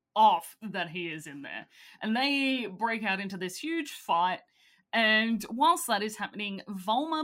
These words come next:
pulls the skin off his face to reveal himself as the Baron. Um, his face is obviously all burnt, um, from being burnt in the fire of the castle. Um,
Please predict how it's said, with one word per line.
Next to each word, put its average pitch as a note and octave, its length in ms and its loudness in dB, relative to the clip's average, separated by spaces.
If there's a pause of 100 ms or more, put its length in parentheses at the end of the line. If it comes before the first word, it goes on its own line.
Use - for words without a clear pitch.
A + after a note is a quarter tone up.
pulls A#3 460 -6
the F#3 140 -6
skin C4+ 340 -4
off A#3+ 160 -4
his G#3+ 160 -10
face F3+ 280 -6
to F#3 100 -10
reveal G#3+ 640 -4
himself F#3+ 680 -6 (100)
as D#3 420 -4 (180)
the F3+ 80 -8
Baron. D3+ 580 -6 (640)
Um, D3+ 560 -2
his F#3 240 -8
face E3 240 -8
is D#3+ 400 -8
obviously D#3 380 -10
all - 340 -12
burnt, B2 520 -12 (200)
um, - 480 -14
from C#3+ 580 -10 (400)
being E3+ 240 -6
burnt D3 420 -8
in F3 140 -8
the D3+ 80 -10
fire C3+ 540 -10
of C#3+ 140 -14
the - 60 -18
castle. D#3+ 520 -4 (520)
Um, G#3+ 600 2